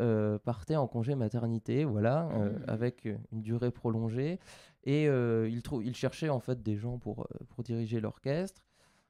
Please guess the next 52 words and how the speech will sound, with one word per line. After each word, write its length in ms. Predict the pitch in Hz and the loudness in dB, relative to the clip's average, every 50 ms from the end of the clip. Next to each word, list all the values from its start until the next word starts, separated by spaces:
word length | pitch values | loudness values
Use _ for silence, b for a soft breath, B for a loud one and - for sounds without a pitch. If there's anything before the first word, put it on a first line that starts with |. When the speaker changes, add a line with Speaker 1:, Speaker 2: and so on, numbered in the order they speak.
| b b | b b
Speaker 1:
Donc, 380 | - 113 127 135 127 - - - | 0 2 2 2 2 0 0 0
euh, 260 | 123 110 104 104 101 101 | 2 2 2 2 0 0
ils 180 | 104 104 107 110 | -2 -2 -2 -4
ont 60 | 104 | -4
trouvé, 340 | - - 110 104 113 139 151 | -4 -4 -4 -2 0 0 2
évidemment, 380 | 156 127 101 101 104 113 127 | 2 0 0 0 0 0 0
il 60 | 135 | 0
y 20 | 110 | 0
avait 100 | 101 101 | 0 0
une 60 | 101 | 0
deuxième 260 | 101 113 107 113 113 | 0 0 2 2 0
chef 160 | 107 - 110 | 0 0 0
d'orchestre 400 | 101 104 104 - - 135 147 - | 0 0 -2 0 0 0 0 0
qui 80 | - 117 | -2 -4
était 140 | 110 - 110 | -2 -2 -2
déjà 240 | 110 107 104 110 113 | -2 -2 -2 -2 -2
là, 100 | 127 143 | -2 -4
qui 120 | - - | -4 -4
était 100 | - 120 | -4 -4
prof 200 | - - 123 110 113 | 0 0 0 0 0
au 40 | 110 | -2
conservatoire 680 | - 113 104 - 104 139 147 - - 123 127 135 143 123 | -4 -4 -4 -2 -2 -2 -2 0 2 2 2 2 0 -2
aussi, 320 | 107 101 - 135 135 151 | -4 -6 -6 -4 -4 -4
prof 160 | - - 113 | -4 -2 -2
de 80 | 107 107 | -2 -2
clarinette. 560 | - 110 107 110 110 113 123 143 175 - - b b b b b b b b b b b b _ - | -2 -2 -2 -2 -2 -2 -2 -2 -2 -4 -8 b b b b b b b b b b b b _ 0
Euh, 880 | 127 127 120 120 117 113 113 110 107 107 104 107 107 104 104 104 107 104 | 2 4 4 4 4 4 4 4 4 2 2 2 0 0 0 0 0 0
il 60 | 101 | 0
y 60 | 110 | 2
avait 180 | 113 117 131 139 | 2 4 4 2
aussi 300 | 135 131 - - - 151 | 2 0 -2 -2 0 0
également 300 | 143 127 123 123 135 139 | 2 2 2 2 2 2
un 60 | 127 | 0
tromboniste 480 | - - 185 180 156 147 135 143 165 - | 2 2 2 2 2 2 0 0 -2 -2
qui 80 | - | -2
était 140 | 226 - 214 | -2 -2 -2
prof 180 | - - 175 185 | -2 0 -2 0
de 80 | 175 | 0
guitare 680 | 151 123 123 110 - - 110 113 127 147 175 185 - - - | -2 -4 -6 -6 -4 -2 -2 -2 -2 -2 -4 -6 -8 -8 -8
au 80 | - | -8
conservatoire. 800 | 107 - 120 113 - 117 110 101 104 101 - 120 131 147 160 165 147 | -6 -6 -8 -6 -4 -4 -4 -2 -4 -4 -4 -2 -2 0 0 -2 -2
Donc, 260 | 110 107 98 - - | -4 -6 -6 -4 -4
euh, 100 | 110 107 | -2 -2
ils 160 | 110 113 107 | -2 -4 -6
se 240 | - - - - 107 | -8 -10 -8 -8 -8
sont 320 | 104 - - 110 104 110 | -8 -8 -8 -8 -8 -8
tous 140 | - - 147 | -8 -6 -6
les 100 | 151 151 | -4 -2
deux 180 | 139 139 151 147 | 2 2 2 2
mis 340 | 135 135 139 143 151 156 - | 2 0 0 0 0 0 0
à 80 | 120 113 | 2 2
l'œuvre 480 | 113 135 165 175 160 131 104 113 107 | 2 4 4 4 2 2 2 0 0